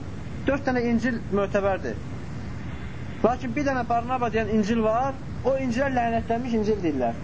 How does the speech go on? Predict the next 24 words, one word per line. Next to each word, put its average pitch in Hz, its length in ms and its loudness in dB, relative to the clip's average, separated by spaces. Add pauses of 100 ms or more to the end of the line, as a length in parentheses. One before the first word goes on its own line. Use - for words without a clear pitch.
(100)
Niyə 233 240 4
görə? 254 220 0
Çünki 233 180 2
orada 226 220 2
Peyğəmbər 208 340 0
sallallahu 196 160 -4
əleyhi - 0 -
və - 0 -
səlləm 196 240 2
adı 175 160 -2
var. 127 180 0 (1160)
Həmin 208 300 4
İncildə 190 400 0
Peyğəmbər 226 280 0
sallallahu 202 220 0
əleyhi 208 80 -2
və 240 80 0
səlləm - 20 2
adı - 0 -
var 277 480 -2
və 220 120 4
onun 254 280 0
vəsifi 240 300 -2
var. 214 260 0